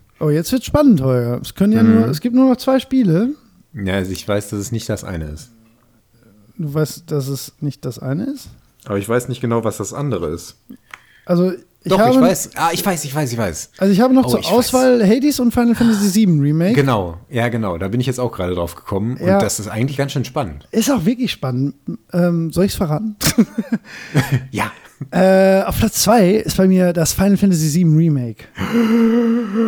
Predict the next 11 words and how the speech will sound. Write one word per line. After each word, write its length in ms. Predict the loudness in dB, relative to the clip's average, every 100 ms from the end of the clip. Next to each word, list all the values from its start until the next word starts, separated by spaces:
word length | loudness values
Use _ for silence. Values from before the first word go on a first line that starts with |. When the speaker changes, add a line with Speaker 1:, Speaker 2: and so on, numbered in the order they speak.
| 0 2
Speaker 1:
Aber 240 | 4 4
das 460 | 6 4 4 -2 -10 _ _ _ _ _ _ _ _ _ _ _ _ _
nur, 540 | 4 6 8 6 0 -4
weil 240 | -2 2
Hades 680 | 4 4 2 0 -4 -6 -12 _ _ _ _ _ _
das 140 | -4 0
bessere 320 | -2 0 -4
Spiel 320 | -4 -4 -2
ist. 340 | -6 -10 -8 2 4 6 4
<laughs> 280 | 4 0 0
Speaker 2:
Ja, 240 | 0 -2